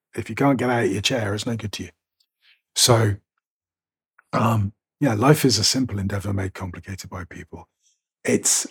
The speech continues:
our responsibility as smart people to enjoy ourselves, to, to look at this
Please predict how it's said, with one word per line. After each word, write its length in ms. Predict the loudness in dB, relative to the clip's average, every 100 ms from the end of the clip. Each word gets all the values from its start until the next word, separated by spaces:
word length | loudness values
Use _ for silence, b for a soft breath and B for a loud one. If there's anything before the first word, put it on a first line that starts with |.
| 4
our 320 | 8 8 8
responsibility 1120 | 6 2 2 0 0 -2 -4 -4 -6 -10 -16 _ _
as 180 | -8 -4
smart 440 | -2 0 2 2 0
people 460 | -8 -8 -12 -14 _ _ _ _ _ _ -6
to 300 | 0 0 0 _ _ -8
enjoy 400 | -4 0 0 0
ourselves, 480 | -2 -6 -12 -16 -20 _ _ _ _ _ _ _ _ _ _ _ _ -6
to, 440 | 0 2 2 0 -2
to 140 | -2
look 240 | 2 2 2
at 120 | -2
this 340 | -2 -2 -4